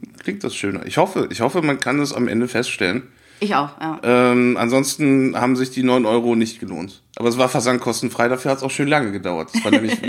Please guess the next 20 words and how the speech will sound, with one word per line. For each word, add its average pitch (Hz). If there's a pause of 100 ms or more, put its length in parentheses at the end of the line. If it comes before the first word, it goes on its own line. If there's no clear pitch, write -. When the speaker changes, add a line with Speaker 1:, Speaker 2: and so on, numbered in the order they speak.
Speaker 2:
<laughs> 117
Speaker 1:
fast 135
zwei 135
Monate 117
unterwegs. 92 (1040)
Just -
an 131
dem 135
Tag, 131
wo 127
ich 123
dem 95
Service-Mitarbeiter 110
irgendwo 127
in, 117
keine 117
Ahnung, 110
Shenzhen 107
oder 95
so 98